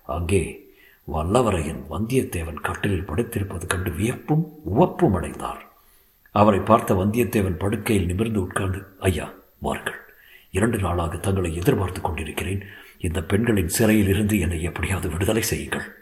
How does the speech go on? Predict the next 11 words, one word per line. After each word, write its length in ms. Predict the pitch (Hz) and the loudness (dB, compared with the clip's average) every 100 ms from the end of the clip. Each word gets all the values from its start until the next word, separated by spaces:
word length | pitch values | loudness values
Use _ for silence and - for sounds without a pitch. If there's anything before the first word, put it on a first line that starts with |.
| - | -6
என்றான். 380 | - 92 80 - - - - - | -2 -2 -4 -10 -18 -20 -20 -6
பொன்னியின் 340 | - 117 147 120 | 2 4 4 2
செல்வர் 360 | - 104 101 | 2 2 2
விரைந்து 420 | 85 117 160 160 107 | 4 4 6 4 2
சென்று 260 | 98 95 | 0 0
வந்தியத்தேவன் 540 | 90 95 104 104 95 87 | 0 2 2 2 0 2
அருகில் 260 | 101 101 | 2 2
அமர்ந்து, 460 | 87 92 92 85 - - - _ | 0 -2 -6 -10 -16 -20 -20 _
"நண்பா, 680 | - 85 80 - - - - _ _ _ _ _ | -6 -6 -4 -6 -6 -10 -20 _ _ _ _ _
இது 200 | 90 85 | -4 -4
என்ன? 340 | - - - | -4 -8 -12